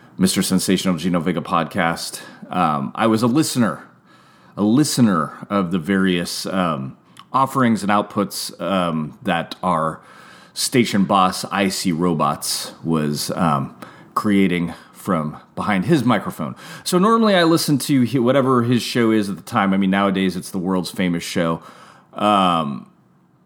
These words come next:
I, whatever day it comes out, I usually listen to it that day. If things are really busy, maybe, like, the next day. But ge-, generally, you know, I, I'm, whatever the latest episode is, I'm on it. Because of this move and everything, because I had, like, equipment packed up, it was, uh, you know,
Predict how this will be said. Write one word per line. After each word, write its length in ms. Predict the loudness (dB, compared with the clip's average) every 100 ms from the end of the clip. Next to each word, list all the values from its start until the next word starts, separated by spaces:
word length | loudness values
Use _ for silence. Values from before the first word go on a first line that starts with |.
| _ -20 -20 _ _ _ _ _
I, 580 | 0 2 -2 -10 -18 -12
whatever 400 | -2 2 4 4
day 180 | 4 2
it 80 | 2
comes 240 | 2 4
out, 140 | 4 4
I 20 |
usually 280 | 2 2 0
listen 200 | 0 -2
to 100 | -2
it 80 |
that 220 | 0 0 0
day. 320 | 0 0 -2
If 120 | -6
things 260 | -6 -4 -2
are 80 | -2
really 200 | 0 0
busy, 260 | 0 -2
maybe, 340 | -4 -4 -2 -2
like, 160 | -4
the 80 | -4
next 220 | -6 -4
day. 100 | -4
But 140 | -4 -2
ge-, 200 | -2 0
generally, 380 | 2 2 4
you 120 | 2 2
know, 180 | 0
I, 200 | -2 -4
I'm, 200 | -4 -2
whatever 320 | 0 2 2 0
the 120 | 0
latest 320 | 0 -2 -2
episode 380 | -6 -6 -6 -6
is, 240 | -6 -6
I'm 180 | -4 -4
on 280 | 0 0 0
it. 160 | -4 -10 -20 -20 -20 _
Because 300 | -6 -2 0
of 80 | 2
this 160 | 0 2
move 260 | 2 2
and 120 | 2 2
everything, 340 | 2 2 2
because 220 | 0 0
I 80 | 0
had, 160 | 0 2
like, 180 | 0 -4 -18 -18
equipment 520 | -8 -4 -2 -4 -4
packed 380 | -2 -2 0 0
up, 300 | 2 0 -4
it 60 |
was, 200 | -8 -8
uh, 100 | -8 -10 -12 -6
you 100 | -2
know, 300 | -2 -4